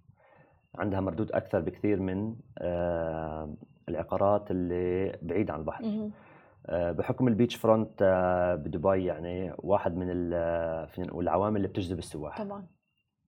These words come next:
Speaker 1: فاليوم نحن ننصح المستثمرين يستثمروا بعقارات قريبة على البحر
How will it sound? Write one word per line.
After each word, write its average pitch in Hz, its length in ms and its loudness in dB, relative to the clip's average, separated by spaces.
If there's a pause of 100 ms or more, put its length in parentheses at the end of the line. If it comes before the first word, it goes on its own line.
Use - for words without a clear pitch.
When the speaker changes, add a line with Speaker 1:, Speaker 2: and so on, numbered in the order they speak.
(540)
Speaker 1:
فاليوم 110 200 0
نحن 113 120 2
ننصح 113 240 2
المستثمرين 101 720 0
يستثمروا 101 480 -2
بعقارات 92 400 0
قريبة 98 280 2
على 80 100 2
البحر 87 280 -4